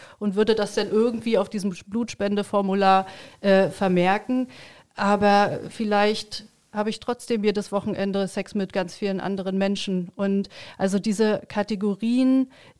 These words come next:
die sind weder zeitgemäß noch besonders definiert, weil was heißt, ähm, ja,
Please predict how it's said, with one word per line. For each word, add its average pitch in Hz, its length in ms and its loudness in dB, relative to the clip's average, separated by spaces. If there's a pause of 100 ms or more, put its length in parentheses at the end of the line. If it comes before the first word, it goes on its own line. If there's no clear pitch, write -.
die 208 100 2
sind 214 420 2
weder 202 640 -2
zeitgemäß 226 800 -2
noch 208 160 -4
besonders 202 540 0
definiert, 208 600 0
weil 185 140 -2
was 185 180 -6
heißt, 214 460 -4
ähm, 185 340 -2 (1200)
ja, 175 220 -2